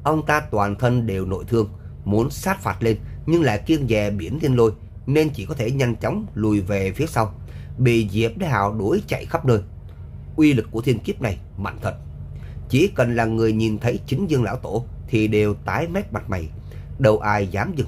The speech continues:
chân. Người nào người nấy cắm đầu bỏ chạy thục mạng ra khỏi phạm vi thiên kiếp.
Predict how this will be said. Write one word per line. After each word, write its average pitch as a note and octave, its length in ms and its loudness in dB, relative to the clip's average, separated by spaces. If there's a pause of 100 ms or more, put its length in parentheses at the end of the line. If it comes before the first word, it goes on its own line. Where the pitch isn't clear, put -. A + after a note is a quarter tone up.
chân. G2+ 140 0 (500)
Người A2+ 220 4
nào A2+ 200 2
người A2 200 2
nấy A#2 160 2 (100)
cắm D3+ 240 -2
đầu G2+ 320 2
bỏ A2 180 -2
chạy - 300 -4
thục - 200 -4
mạng G#2 160 -4 (140)
ra A#2 160 2
khỏi G#2 200 -4
phạm F2 240 -4
vi G2 240 0
thiên G#2+ 200 0
kiếp. C#3+ 160 -2